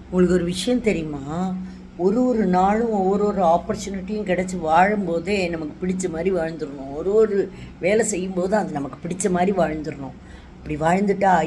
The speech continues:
ஏன்னா வாழ்க்கையில வந்து மறு ஒத்திகைகள் கிடையாது. உங்களுக்கு ஒரு விஷயம் தெரியுமா? என்னை பத்தி பின்னால போய் ஏன் தெரியுமா எல்லாரும் அப்படி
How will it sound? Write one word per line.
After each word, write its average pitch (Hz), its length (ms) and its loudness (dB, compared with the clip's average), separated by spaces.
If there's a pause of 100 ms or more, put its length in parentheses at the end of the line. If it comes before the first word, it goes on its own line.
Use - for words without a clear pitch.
(160)
ஏன்னா 190 260 2 (500)
வாழ்க்கையில 185 560 2
வந்து 156 280 -6 (760)
மறு 196 220 4 (100)
ஒத்திகைகள் 170 680 -2
கிடையாது. 151 520 -4 (2500)
உங்களுக்கு 202 320 4
ஒரு 190 160 6
விஷயம் 233 340 0
தெரியுமா? 151 320 0 (320)
என்னை 180 240 2
பத்தி 185 180 -4 (140)
பின்னால 185 400 2
போய் 175 240 2
ஏன் 170 160 -2
தெரியுமா 147 320 -4
எல்லாரும் 151 360 0 (200)
அப்படி 180 240 -2